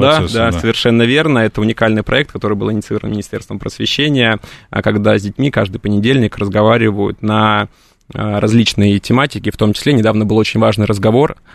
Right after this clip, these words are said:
Speaker 1: как раз о, о проектной линейке Российского движения детей и молодежи. Что же Российское движение детей и молодежи может дать тебе как активисту этого движения? Какие у тебя есть возможности для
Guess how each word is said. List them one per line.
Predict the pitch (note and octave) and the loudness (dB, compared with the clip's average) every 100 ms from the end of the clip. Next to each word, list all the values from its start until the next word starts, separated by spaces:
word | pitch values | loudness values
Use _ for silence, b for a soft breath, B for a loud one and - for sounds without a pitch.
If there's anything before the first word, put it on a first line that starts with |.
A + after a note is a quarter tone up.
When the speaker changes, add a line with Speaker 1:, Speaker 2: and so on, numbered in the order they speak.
| b | b
Speaker 1:
как | - | -2
раз | A#2+ A#2 | -2 -2
о, | - A2 A2 | -2 2 2
о | |
проектной | G2+ A2+ A#2 - G#2 | 2 0 0 0 2
линейке | G#2+ B2+ B2 | 4 2 0
Российского | A2+ - A2 - G#2 | -2 -2 -4 -2 -4
движения | G2+ G#2+ A#2 G#2+ | -2 2 2 2
детей | G2 - A#2 | -2 -2 2
и | |
молодежи. | A2+ A2 A2 G#2 G2 - - B | 2 2 2 2 0 -4 -12 B
Что | - D3 | -2 0
же | C#3+ | 2
Российское | A#2 - A#2+ - | 0 0 -4 -2
движение | G#2 G#2+ G#2+ G#2 | 2 4 4 4
детей | G2+ - | 2 2
и | A2 | 2
молодежи | G#2+ G#2 G#2+ G2+ | 4 4 2 2
может | G#2 G#2 G#2 | -2 -2 -2
дать | A#2 D3 - b b | 0 -2 -4 b b
тебе | - A2+ A2+ | -2 2 2
как | A2 | 0
активисту | A2+ - A2+ A2 - | -4 -2 0 0 2
этого | G#2+ G2+ G#2 | 0 2 0
движения? | G#2 G#2 G#2 G2+ | 0 2 2 2
Какие | G2+ G#2 - | 0 -2 2
у | A2 | 2
тебя | G#2+ G#2 | 2 0
есть | G#2 - | 0 -2
возможности | G#2 A#2+ C3 A#2 - G2+ | -2 0 2 0 -2 -2
для | G#2 G#2+ G#2+ G#2 | 2 2 2 -2